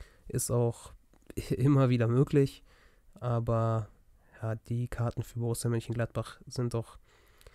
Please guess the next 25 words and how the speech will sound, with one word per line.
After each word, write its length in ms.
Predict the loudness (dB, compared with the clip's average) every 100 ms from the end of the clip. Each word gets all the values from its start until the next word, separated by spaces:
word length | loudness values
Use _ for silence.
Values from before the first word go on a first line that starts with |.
| _ _ 0
ein 200 | 2 6
wenig 260 | 6 6
besser. 360 | 2 2 0 -2 -8 -20 _ -12
Zumal 380 | -2 2 4 2
auch 320 | 0 -4 -18 -12
hier 320 | -4 0 0
nur 240 | 0 0
vier 220 | -2 -4
Punkte 520 | -2 -2 -2 -2 -4 -4 -14 -20 -20 _ _ -10
zwischen 520 | 2 2 4 4 2 -2 _
Gladbach 500 | -4 0 0 0 0
und 140 | 0
Freiburg 360 | 0 0 0 -2
stehen 380 | -4 -2 -2 -4 -12 -8
in 140 | -4
der 120 | -2
Tabelle. 380 | -2 -4 -4 -6 -6
Und 120 | -6
das 140 | -6 -6
ist 300 | -8 -8 -16 _ _
nicht 400 | -2 -2 -4 -16 -10
wirklich 440 | -8 -4 -6 -6 -20
viel. 320 | -10 -8 -8 -12 _ -20 _ _ _ _ _ _ _ -20 -20 -20 -20 -20 -20 _ _ _ -20 _ _
Ja, 240 | 2 2 0 -20 -6
und 400 | -4 -4 -6 -16